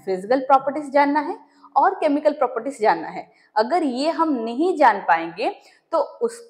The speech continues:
उसके हिसाब से हम group में और period में arrange नहीं कर पाएंगे। इसीलिए हमें क्या जानना है, उसका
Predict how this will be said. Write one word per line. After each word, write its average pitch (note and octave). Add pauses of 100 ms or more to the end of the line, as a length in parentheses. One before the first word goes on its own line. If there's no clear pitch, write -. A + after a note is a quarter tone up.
(160)
उसके A#3
हिसाब C4
से C#4
हम B3+
group C#4
में A#3+ (280)
और E4+ (100)
period A3+
में F3
arrange C4
नहीं G3+
कर G#3 (120)
पाएंगे। D#3+ (280)
इसीलिए A#3+
हमें C4
क्या C4+
जानना D4+
है, F#3+ (340)
उसका D#4+